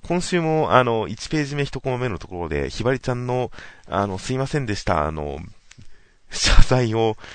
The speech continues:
背後からスカートがめくれてるところを真後ろからパンツ越しにっていう、この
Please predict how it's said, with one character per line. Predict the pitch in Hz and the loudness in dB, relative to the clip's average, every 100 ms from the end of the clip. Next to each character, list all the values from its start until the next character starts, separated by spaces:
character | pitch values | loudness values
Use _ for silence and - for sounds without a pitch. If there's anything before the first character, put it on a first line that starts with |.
| - - | -20 -4
背 | 151 143 | 4 4
後 | 98 | 4
か | - | -2
ら | 76 78 | -2 -2
ス | - | -2
カ | 127 | -4
ー | |
ト | - | -2
が | 69 | -6
め | 87 | -4
く | |
れ | 110 | -4
て | 107 | -6
る | 98 | -10
と | 101 | -8
こ | |
ろ | 90 | -8
を | 67 | -2
真 | 80 | -2
後 | 107 113 | -2 -6
ろ | |
か | - | -8
ら | 76 | -10
パ | - 104 | -6 -8
ン | |
ツ | 90 | -8
越 | 101 - | -10 -10
し | |
に | 92 | -10
っ | |
て | - 113 | -12 -18
い | |
う、 | - | -14
こ | 107 | -6
の | 113 | -6